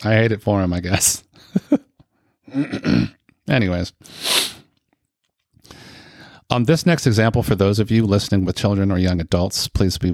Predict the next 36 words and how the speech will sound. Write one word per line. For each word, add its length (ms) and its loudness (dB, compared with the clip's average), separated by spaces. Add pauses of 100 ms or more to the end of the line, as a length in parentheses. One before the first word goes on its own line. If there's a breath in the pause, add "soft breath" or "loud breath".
(100)
warned. 600 0
This 180 -6
next 200 -2
example, 460 -2
you 60 0
know, 100 0
it 160 -4
ends 560 0 (100)
with 140 -4
self-harm. 640 0 (920 loud breath)
So 140 -2
please 240 0
pause 400 2
or 140 -6
skip 480 -2
over 160 -2
this 180 -2
example 420 0
if 120 -4
you 60 2
think 340 -2
it 40 -2
would 120 -2
not 180 -2
be 100 -2
appropriate 580 0
for 160 0
them 540 0
or 200 0
for 180 -2
you 380 0 (120)
to 100 0
hear. 360 -4 (480)
So 580 -6
with 260 0
that, 220 -8